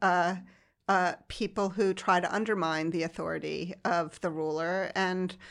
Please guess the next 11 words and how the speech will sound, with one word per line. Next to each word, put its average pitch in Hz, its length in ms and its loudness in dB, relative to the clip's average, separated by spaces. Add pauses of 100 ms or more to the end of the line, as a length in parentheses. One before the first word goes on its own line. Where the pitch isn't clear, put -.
(340)
um, 190 420 4 (500)
you 285 120 8
know, 240 180 6
and, 233 220 4 (160)
and 226 160 6
the 226 60 6
more 226 340 6
power 262 440 6
you 170 220 2
have, 170 720 0 (320)
uh, 190 300 6